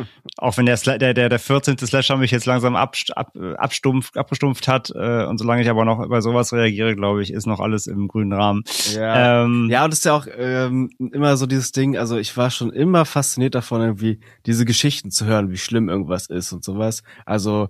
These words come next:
Speaker 1: mein Vater hat früher immer ganz viel Horrorfilme geschaut, die er von seinem besten Kumpel ausgeliehen bekommen hat. Und er hat uns
Speaker 2: Mhm.
Speaker 1: dann immer am nächsten Tag passiert, äh, erklärt, was da passiert ist. Und ich fand das immer voll geil, dazu zu hören, aber hätte mich niemals ges-, niemals getraut, die selber zu gucken.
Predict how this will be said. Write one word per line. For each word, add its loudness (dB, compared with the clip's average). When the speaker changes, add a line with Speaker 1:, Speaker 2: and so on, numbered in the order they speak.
Speaker 1:
mein -4
Vater 2
hat -2
früher -2
immer 2
ganz -2
viel -2
Horrorfilme -2
geschaut, -4
die -2
er -2
von -8
seinem -2
besten -6
Kumpel -6
ausgeliehen -4
bekommen -6
hat. -4
Und 0
er 6
hat 4
uns 6
Speaker 2:
Mhm. 4
Speaker 1:
dann 0
immer 2
am 2
nächsten 0
Tag -2
passiert, -6
äh, 2
erklärt, 2
was -6
da -4
passiert -8
ist. -6
Und -16
ich -16
fand -8
das -6
immer -8
voll -6
geil, 0
dazu -2
zu -4
hören, 0
aber 0
hätte 0
mich 0
niemals 4
ges-, 0
niemals 4
getraut, 0
die -2
selber 4
zu -6
gucken. -8